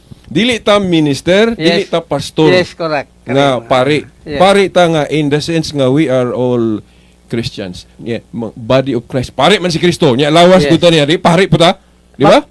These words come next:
Speaker 2: na
Speaker 1: O, tanaw, <laughs> explain.
Speaker 2: Bapta-,
Speaker 1: So,
Speaker 2: baptize po ta sa Kristo,
Speaker 1: Oh.
Speaker 2: Katolik.
Speaker 1: So, muna nga, asa ko gigag authority, si Brad, o si ikaw, Brad Jun,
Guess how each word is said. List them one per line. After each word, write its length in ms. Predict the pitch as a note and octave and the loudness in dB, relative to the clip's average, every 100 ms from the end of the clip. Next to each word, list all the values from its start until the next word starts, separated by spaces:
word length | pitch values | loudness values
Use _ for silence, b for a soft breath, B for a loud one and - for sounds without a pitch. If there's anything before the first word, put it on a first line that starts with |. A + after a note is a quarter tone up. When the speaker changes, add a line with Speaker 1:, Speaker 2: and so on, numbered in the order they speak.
| - | -8
Speaker 2:
na 140 | A3+ | 0
Speaker 1:
O, 80 | A#3+ | 2
tanaw, 220 | C3 A3+ B3+ C#4 C4+ A3+ | 2 4 6 6 4 2
<laughs> 240 | D3+ - - | -2 -10 -2
explain. 560 | F#3 - B3+ C4 D#3+ G#2+ | -2 2 4 4 2 -2
Speaker 2:
Bapta-, 260 | - F#3 - | -2 -4 0
Speaker 1:
So, 100 | D#3+ | 4
Speaker 2:
baptize 800 | A#3 G#3+ A3+ A3 - B3 B3 G#3 | 4 4 4 2 2 4 4 2
po 120 | G#3 | -2
ta 140 | G3+ F#3+ | -4 -4
sa 120 | F3+ | -6
Kristo, 320 | D3+ D#3 C3 | -8 -10 -8
Speaker 1:
Oh. 140 | C#3+ C3+ C#3 C3+ | -2 -2 -2 -6
Speaker 2:
Katolik. 300 | C3 C3+ C3 | -12 -14 -4
Speaker 1:
So, 120 | D#3 | 0
muna 200 | A3 A#3+ | 2 2
nga, 200 | G#3 E3 | 2 4
asa 180 | A#3+ B3 | 4 2
ko 100 | C4+ | 2
gigag 480 | B3+ C4 A3+ B3+ G3+ - | 2 0 2 2 0 -2
authority, 840 | A3 A#3 B3+ B3 G3 F3 F3 D#3 - _ _ _ _ | -2 2 2 2 2 0 0 -2 -10 _ _ _ _
si 340 | - C#3 C3 - | -10 -8 -8 -10
Brad, 320 | C3+ F3 F3+ - _ _ _ _ _ _ _ _ _ _ _ _ _ | -4 -4 -4 -12 _ _ _ _ _ _ _ _ _ _ _ _ _
o 160 | - A#2+ | -10 -10
si 160 | A#2+ D3+ | -8 -10
ikaw, 240 | E3 G3 | -4 -2
Brad 220 | F3 G#3 | 0 -2
Jun, 340 | D#3+ E3+ E3+ | 2 2 2